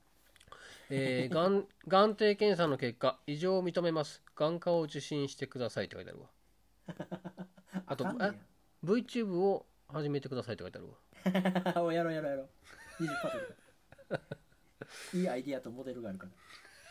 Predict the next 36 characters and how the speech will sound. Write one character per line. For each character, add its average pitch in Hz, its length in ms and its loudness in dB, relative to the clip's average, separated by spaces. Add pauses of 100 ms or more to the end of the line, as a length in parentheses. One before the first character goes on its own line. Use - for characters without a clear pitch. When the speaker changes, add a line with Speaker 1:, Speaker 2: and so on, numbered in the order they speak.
(2500)
Speaker 1:
い 247 100 -6
や 214 120 -2 (180)
ー、 180 40 -4
Speaker 2:
い - 40 2
や。 165 40 0
Speaker 1:
体 214 200 10
重 190 220 2
ね。 170 260 0 (440)
私 214 300 0
で 233 100 2
も 139 260 0
最 175 160 0
近、 175 280 -2
Speaker 2:
う - 20 -16
ん。 - 40 -20 (240)
Speaker 1:
週 151 680 -4 (400)
二 175 220 -10
回 170 240 -6
ぐ 160 80 -4
ら 123 80 2
い 101 80 0
は 90 140 -6
ジ 92 60 -12
ョ 90 60 -14
ギ 92 120 -10
ン 92 40 -12
グ 90 80 -12
し - 60 -20
て - 80 -10
ま 95 120 -8
す - 100 -16
け 90 80 -10
ど 76 100 -14
ね。 85 160 -14
Speaker 2:
い - 40 -8
や、 294 120 -4